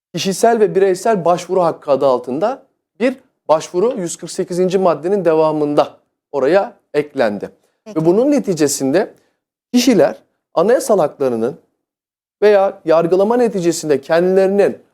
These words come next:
Speaker 1: var olan haklarının ihlal edildiğini iddia ederek Anayasa Mahkemesi'ne başvurunun önünü açıldı.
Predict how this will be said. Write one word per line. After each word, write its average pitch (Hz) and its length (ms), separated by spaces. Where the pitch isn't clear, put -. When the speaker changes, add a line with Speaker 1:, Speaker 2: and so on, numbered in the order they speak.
Speaker 1:
var 190 200
olan 190 180
haklarının 170 600
ihlal 175 400
edildiğini 165 500
iddia 165 480
ederek 165 400
Anayasa 196 400
Mahkemesi'ne 165 720
başvurunun 190 960
önünü 151 220
açıldı. - 440